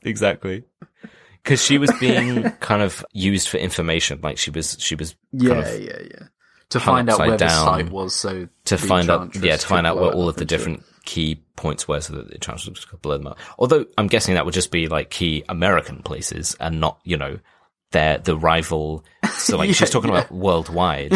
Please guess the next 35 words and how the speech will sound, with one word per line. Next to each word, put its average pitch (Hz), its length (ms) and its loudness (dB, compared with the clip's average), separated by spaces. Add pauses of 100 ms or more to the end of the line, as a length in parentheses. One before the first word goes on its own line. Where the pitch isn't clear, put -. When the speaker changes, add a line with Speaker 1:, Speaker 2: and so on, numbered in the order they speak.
(100)
Speaker 2:
<laughs> 254 180 2
Speaker 1:
So - 100 -2
I'm 92 80 2
sure 110 160 0
she 120 100 2
doesn't 101 240 0
know 90 160 0
all 85 140 -4
of 85 100 -8
the, 90 140 0
like, 78 320 -6 (800)
kind 95 160 0
of 80 60 0
America's 82 440 0
rivals. 78 680 -4
Speaker 2:
Yeah, 165 180 4
so 151 220 0
she's 151 260 0
gonna 143 240 0
take 131 300 -2
over 117 500 2 (480)
America. 110 840 0
<laughs> - 680 0
Speaker 1:
Yeah, 113 140 4
so - 160 0
she's 107 220 4
just - 140 0
gonna 95 160 4
take, 87 180 0 (140)
take 85 160 0
over 80 120 -2
America, 73 320 -4
be 76 100 -4
like, 73 240 0
"Ah, 127 280 2